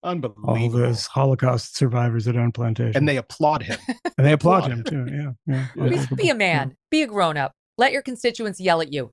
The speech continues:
Speaker 3: It's part of the job. "I demand
Speaker 2: Mm-hmm.
Speaker 3: respect." Oh, could you stop? Just stop it.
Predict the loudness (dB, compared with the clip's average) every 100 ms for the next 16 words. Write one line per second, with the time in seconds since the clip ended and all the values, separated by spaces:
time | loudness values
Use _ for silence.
0 | -10 -6 0 0 0 0 2 2 0 -8
1 | 2 4 4 0 0 0 -2 -4 2 2
2 | 2 -4 -6 -18 -16 -2 -2 -2 _ -16
3 | -6 0 0 -2